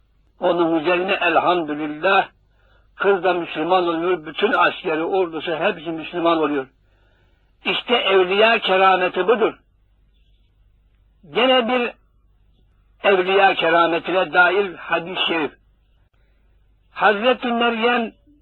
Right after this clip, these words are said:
radıyallahu anha validemiz bakire kız olarak oğlan doğurdu. Hazreti İsa aleyhisselamı doğurdu. O da büyük peygamber oldu.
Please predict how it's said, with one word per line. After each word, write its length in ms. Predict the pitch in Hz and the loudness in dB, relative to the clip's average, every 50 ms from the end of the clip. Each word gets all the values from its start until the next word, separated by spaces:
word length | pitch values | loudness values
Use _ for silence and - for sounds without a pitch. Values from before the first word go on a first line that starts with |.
| _ _ _ _ _ 180 | _ _ _ _ _ -2
radıyallahu 840 | 190 196 180 175 196 208 208 208 208 202 202 220 226 233 214 185 202 | 0 0 0 0 0 2 2 2 2 2 2 4 4 4 4 4 2
anha 600 | 196 190 196 202 180 151 156 175 196 196 190 185 | 2 0 0 -2 -4 -2 0 4 4 4 6 6
validemiz 580 | 170 170 165 165 170 185 190 190 208 190 147 - - _ _ _ _ _ _ _ _ _ _ _ _ _ _ _ _ _ _ _ _ _ _ _ _ _ _ _ _ _ | 4 4 2 0 -2 -6 -6 -4 -4 -6 -6 -8 -12 _ _ _ _ _ _ _ _ _ _ _ _ _ _ _ _ _ _ _ _ _ _ _ _ _ _ _ _ _
bakire 680 | _ 143 139 175 208 214 226 214 - 220 214 233 254 247 | _ -8 -2 0 2 2 2 2 0 0 2 2 2 0
kız 260 | - - 247 240 226 | -2 -4 -6 -2 0
olarak 680 | 254 247 233 220 226 226 226 - _ - - - - _ _ _ _ _ _ _ _ _ _ _ _ _ _ _ _ _ _ _ _ _ _ _ _ _ _ _ _ _ _ | 2 4 4 4 4 2 0 -2 _ -16 -20 -20 -20 _ _ _ _ _ _ _ _ _ _ _ _ _ _ _ _ _ _ _ _ _ _ _ _ _ _ _ _ _ _
oğlan 440 | - 190 175 180 196 226 247 240 220 | 4 4 6 6 6 4 2 2 2
doğurdu. 440 | 214 202 185 170 151 135 123 139 123 - _ _ _ _ _ _ _ _ _ _ _ _ _ _ | 2 2 4 2 0 -2 -6 -12 -16 -16 _ _ _ _ _ _ _ _ _ _ _ _ _ _
Hazreti 440 | - - 175 151 143 156 143 - 185 | -12 -12 -10 -8 -8 -10 -8 -8 -8
İsa 300 | 156 160 156 - 175 175 | -8 -8 -6 -2 0 0
aleyhisselamı 800 | 175 170 170 170 165 156 - - - 170 175 170 175 196 175 | 2 2 0 -2 -4 -6 -6 -6 -2 0 0 2 2 0 0
doğurdu. 380 | 180 170 156 151 143 - - - _ _ _ _ _ _ _ _ _ _ _ _ _ _ _ _ _ _ _ - | 0 0 0 0 -4 -6 -10 -18 _ _ _ _ _ _ _ _ _ _ _ _ _ _ _ _ _ _ _ -4
O 120 | - 185 | -2 0
da 180 | 202 202 190 185 | 0 0 0 -2
büyük 280 | 214 233 247 240 - | -4 -4 -4 -6 -6
peygamber 520 | - 208 208 208 185 202 202 202 196 233 247 | -4 0 0 2 2 2 2 2 2 2 4
oldu. 360 | 240 214 180 151 143 135 - | 4 4 2 0 -4 -10 -12